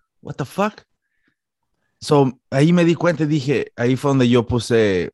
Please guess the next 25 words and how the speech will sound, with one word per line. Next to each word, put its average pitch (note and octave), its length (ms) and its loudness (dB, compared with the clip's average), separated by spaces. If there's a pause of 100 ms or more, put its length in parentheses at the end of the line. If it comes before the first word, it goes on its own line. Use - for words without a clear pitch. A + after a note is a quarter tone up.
(680)
donde A2+ 180 -2
saqué A#2 260 -6
mis B2+ 140 0
pinches B2+ 420 -6
lentes, A#2+ 480 -2
güey, A#2 200 0
mi G#2 160 0
pinche G2+ 720 -6 (680)
mi G2 160 -2
lab A2 300 -2
coat A2+ 420 0
y, G#2 180 -6 (100)
y G2 40 -12
todo A2 180 -4
el G#2 120 -6
pedo. A2+ 420 -2 (1080)
Y A2 160 -8
dije, G2 340 -8
"Oh, G2+ 460 -10
shit, - 600 -8
así F#2 300 -10
es G2+ 100 -6
la F#2+ 140 -8
pinche F2+ 260 -8
gente". G#2 440 -8